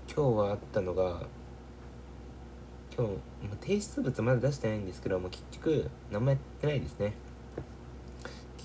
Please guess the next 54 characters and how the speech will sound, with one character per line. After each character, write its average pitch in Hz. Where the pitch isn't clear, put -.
提 151
出 -
し -
た -
の 101
は 87
歴 113
史 127
だ 110
け 107
を -
提 -
出、 -
世 -
界 135
史 127
だ 120
け -
を 85
提 92
出 85
し -
て、 -
結 -
局 -
も 120
う -
こ -
の 113
一 110
週 -
間 90
で 92
ほ 92
ぼ 90
何 85
も 87
や 85
ら 85
ず 92
に、 87
こ -
こ 90
ま 82
で 78
来 69
た 65
っ -
て -
感 69
じ 65
で 69
す -
ね。 92